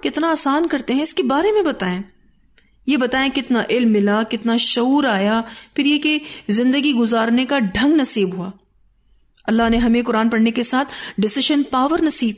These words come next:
किया, हम फैसला करने की पावर हासिल कर गए हैं, यानी किस टाइम पर क्या फैसला करना चाहिए,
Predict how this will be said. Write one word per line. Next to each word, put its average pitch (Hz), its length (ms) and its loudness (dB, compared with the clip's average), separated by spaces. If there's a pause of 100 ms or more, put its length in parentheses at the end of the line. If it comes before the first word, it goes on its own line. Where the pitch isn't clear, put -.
किया, 185 180 -8 (320)
हम 233 220 0
फैसला 240 400 -2
करने 240 340 0
की 277 160 -2 (220)
पावर 277 280 2
हासिल 277 340 -2
कर 233 160 -2
गए 202 120 -2
हैं, 196 180 -2 (400)
यानी 226 160 2
किस 254 220 -4
टाइम 240 220 2
पर 240 140 0
क्या 233 300 -2
फैसला 233 360 -2
करना 220 300 0
चाहिए, 220 300 0